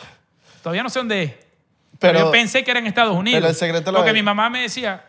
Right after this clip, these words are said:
Speaker 1: "Cuando tú vayas para Estados Unidos vas a volver loca a esas gringas". No he visto a ninguna, eh, loco. <laughs> ¿Entiendes?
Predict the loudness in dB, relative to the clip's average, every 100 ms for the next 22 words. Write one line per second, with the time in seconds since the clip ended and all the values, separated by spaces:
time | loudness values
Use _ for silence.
0 | _ -10 -8 -6 -8 -8 -10 -10 -10 -8
1 | -8 -8 -8 -10 -12 -12 -14 -14 -14 -14
2 | -14 -18 -20 _ _ _ -8 -6 -6 -8
3 | -8 -6 -6 -8 -10 -12 -8 -4 -2 -2
4 | -2 -4 -8 -8 -10 -2 0 0 0 0
5 | -2 -4 -6